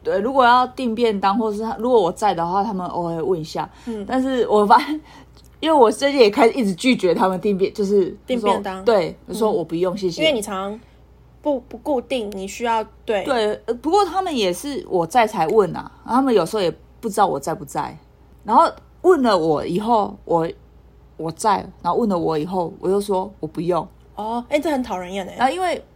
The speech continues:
Speaker 1: 因为可能他们订的不是我想吃的。
Speaker 2: 嗯。
Speaker 1: 就几次以后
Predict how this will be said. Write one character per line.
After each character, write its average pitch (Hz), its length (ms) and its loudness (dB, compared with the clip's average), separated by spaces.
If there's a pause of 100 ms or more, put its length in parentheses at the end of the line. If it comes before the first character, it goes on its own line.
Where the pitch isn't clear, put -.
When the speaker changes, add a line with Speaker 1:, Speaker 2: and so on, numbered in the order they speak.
(140)
Speaker 1:
因 269 100 -10
为 320 200 -2
可 240 100 -6
能 180 80 -6
他 240 80 -2
们 208 140 -6
订 233 160 -6
的 170 100 -4
不 170 160 -12
是 185 80 -6
我 175 120 -2
想 160 220 -12
吃 143 300 -14
的。 - 180 -16
Speaker 2:
嗯。 208 340 -10 (340)
Speaker 1:
就 233 280 0 (460)
几 208 180 -4
次 262 260 -8
以 190 120 -4
后 202 360 -2